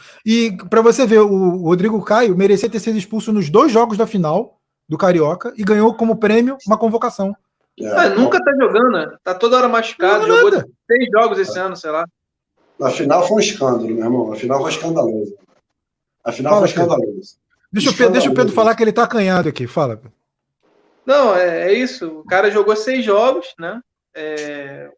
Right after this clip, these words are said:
Speaker 3: não, não tem jogado bem, né? É porque o Flamengo ficou dois jogos sem tomar gol, aí já tá, já, já acham que tem que chamar pra seleção. Qualquer jogador que faz qualquer coisa no Flamengo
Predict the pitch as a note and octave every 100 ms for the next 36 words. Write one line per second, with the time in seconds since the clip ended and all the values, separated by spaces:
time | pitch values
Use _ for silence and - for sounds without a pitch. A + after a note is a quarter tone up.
0 | - F3+ A#3 G#3 G3 - _ _ _ -
1 | G3+ B3 B3+ A3+ G3+ G3 F3 E3+ G#3 A3+
2 | F3 F#3 - D4+ C#4 C4+ C#4 C4+ C#4 B3
3 | C4+ B3+ A#3+ A#3+ A#3+ A3 G3+ F3+ G#3+ B3
4 | A#3+ A#3 G#3+ - _ _ _ F3 G3+ G3+
5 | F3+ G3 F3+ F3 F3 F3+ F#3 G#3 - G3
6 | - F#3+ F3 F3+ F3+ E3 - F3+ F#3 F#3+
7 | G#3 G3+ G3+ G#3+ G#3 F#3+ G3 G3 G3 G3
8 | F#3+ F3+ E3+ F#3+